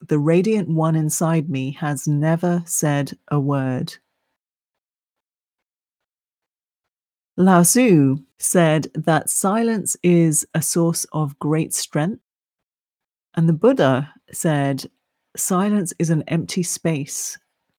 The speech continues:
Space is the home of the awakened mind." So silence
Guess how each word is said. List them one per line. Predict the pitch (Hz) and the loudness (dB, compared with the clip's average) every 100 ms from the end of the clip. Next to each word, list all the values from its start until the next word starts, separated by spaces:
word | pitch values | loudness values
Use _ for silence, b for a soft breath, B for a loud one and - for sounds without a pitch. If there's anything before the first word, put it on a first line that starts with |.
| _ - | _ -14
Space | - - 226 214 147 - - - _ _ | -10 -4 -2 -2 -4 -6 -8 -10 _ _
is | 165 165 | -4 -4
the | - | -4
home | - 175 175 170 170 147 | -4 0 2 2 0 -4
of | - | -4
the | 147 | -2
awakened | 143 143 151 165 170 160 156 160 | -2 -2 -2 -2 -4 -4 -4 -2
mind." | 143 143 135 131 127 - _ _ _ _ _ _ _ _ _ _ _ _ _ _ _ _ _ _ _ _ _ _ _ _ _ _ _ _ _ _ _ _ _ _ | -4 -2 -4 -6 -8 -10 _ _ _ _ _ _ _ _ _ _ _ _ _ _ _ _ _ _ _ _ _ _ _ _ _ _ _ _ _ _ _ _ _ _
So | - 196 | 0 2
silence | 175 - 214 247 143 - - - - | 4 2 2 2 2 -2 -6 -8 -8